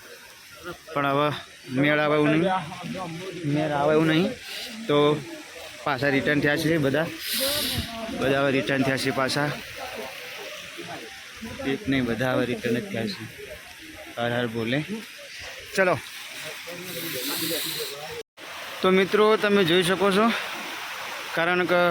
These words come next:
રસ્તા બધા બહુ તૂટી ગયા છે અને અમે વચમાં થોડાક ફસવાના તો છીએ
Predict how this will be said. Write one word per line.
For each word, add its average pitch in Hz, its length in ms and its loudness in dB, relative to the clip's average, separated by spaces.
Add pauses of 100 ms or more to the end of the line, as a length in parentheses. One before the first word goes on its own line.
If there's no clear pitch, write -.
(340)
રસ્તા 165 260 2
બધા 185 240 4
બહુ 175 220 6
તૂટી 170 240 2
ગયા 180 180 6
છે 175 120 4 (580)
અને 156 100 4
અમે 165 520 6
વચમાં 151 320 4
થોડાક 165 220 4
ફસવાના 160 440 2
તો 170 140 6
છીએ 170 360 4